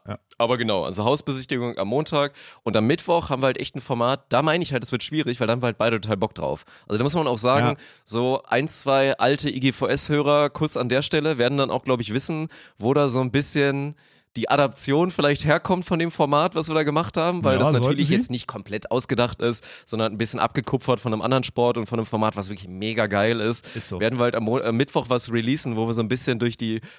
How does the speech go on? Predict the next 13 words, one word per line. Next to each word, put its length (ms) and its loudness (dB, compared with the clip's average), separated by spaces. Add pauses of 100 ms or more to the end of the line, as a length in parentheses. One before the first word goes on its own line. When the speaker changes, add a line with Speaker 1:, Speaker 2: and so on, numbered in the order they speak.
(380)
Speaker 2:
Social-Media-Welt 800 2
und 180 -8
durch 220 -4
alle 200 2
Clips 420 -2
und 240 -2
Hintergrundstories, 840 0
die 100 -6
so 160 -4
während 220 0
der 100 0
Woche 180 -2
passieren, 540 -2